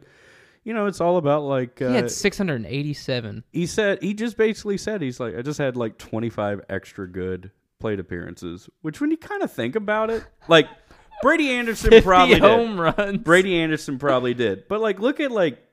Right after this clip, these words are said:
Speaker 1: Josh Bell's drop. You remember Josh Bell, his, his, like, second full year.
Speaker 2: Why would you do that to yourself and go to play in,
Speaker 1: Stay
Speaker 2: uh,
Speaker 1: on that, stay on that Orioles one. So Josh Bell, like, his first full season, he hits twenty-six taters.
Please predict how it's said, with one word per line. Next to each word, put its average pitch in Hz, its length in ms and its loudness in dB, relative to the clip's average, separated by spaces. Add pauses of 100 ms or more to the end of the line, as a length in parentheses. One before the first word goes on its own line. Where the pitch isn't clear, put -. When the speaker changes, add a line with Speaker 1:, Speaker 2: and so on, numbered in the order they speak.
(120)
Speaker 1:
Josh 156 320 -2
Bell's 117 380 0
drop. 76 420 -10
You 123 120 -6
remember 139 220 0
Josh 131 300 2
Bell, 110 540 0 (120)
his, 117 720 -6
his, 151 260 -2
like, 147 180 2
second 127 400 -4
full 117 220 -4
year. 101 460 -2
Speaker 2:
Why 175 160 -2
would 165 140 -2
you 139 140 -8
do 139 220 -6
that 131 220 -4
to - 120 -14
yourself 131 440 -12
and 135 140 -14
go 131 120 -10
to 131 60 -16
play 135 340 -12
in, 127 100 -14
Speaker 1:
Stay 147 280 0
Speaker 2:
uh, 156 60 2
Speaker 1:
on 151 100 0
that, 143 240 0
stay 131 180 -4
on 131 140 -4
that 123 140 -2
Orioles 95 440 -2
one. 92 220 -12 (240)
So 120 200 0
Josh 131 400 2
Bell, 131 440 2
like, 117 220 -2
his 107 120 -6
first 123 260 -4
full 120 160 -4
season, 160 360 -4
he 110 60 -2
hits 107 180 -6
twenty-six 110 540 -8
taters. 110 520 -6